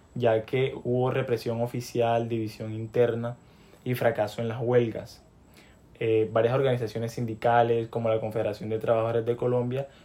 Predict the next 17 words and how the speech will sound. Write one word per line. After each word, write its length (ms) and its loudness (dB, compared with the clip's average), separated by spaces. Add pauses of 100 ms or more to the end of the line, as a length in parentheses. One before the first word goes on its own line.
fueron 380 4
perseguidas. 880 -2 (520)
La 120 2
muerte 340 4
de 160 4
Jorge 280 0
Eliezer 420 0
Ga-, 360 -2
Jorge 280 -4
Eliezer 420 -2
Gaitán 460 0 (640)
causó 360 4
divisiones 440 2
entre 220 -2
liberales 440 2
y 60 -4
comunistas. 800 -4